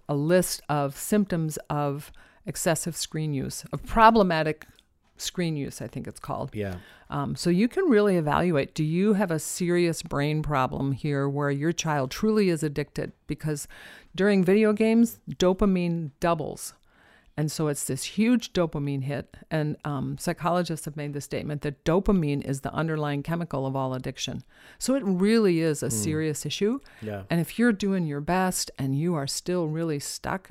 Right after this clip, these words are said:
Speaker 1: it's time to get some professional help. There's th-, things that you can read to really be familiar with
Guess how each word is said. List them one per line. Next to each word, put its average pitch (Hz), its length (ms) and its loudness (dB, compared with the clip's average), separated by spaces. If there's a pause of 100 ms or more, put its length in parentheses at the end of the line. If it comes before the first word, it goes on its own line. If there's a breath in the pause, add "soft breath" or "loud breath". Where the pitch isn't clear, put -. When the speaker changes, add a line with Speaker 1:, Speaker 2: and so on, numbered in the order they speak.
(160)
Speaker 1:
it's - 200 -4
time 165 360 -4
to 156 180 -6 (300)
get 151 180 -2
some - 140 -6
professional 143 540 -6
help. 202 360 0 (560 loud breath)
There's 147 400 -4
th-, - 280 -16 (280)
things 185 320 0
that 170 180 -4
you 160 60 -14
can 156 180 -4
read 180 300 0
to 156 100 -8
really 160 340 -2
be 151 180 -4
familiar 160 680 0
with 233 280 4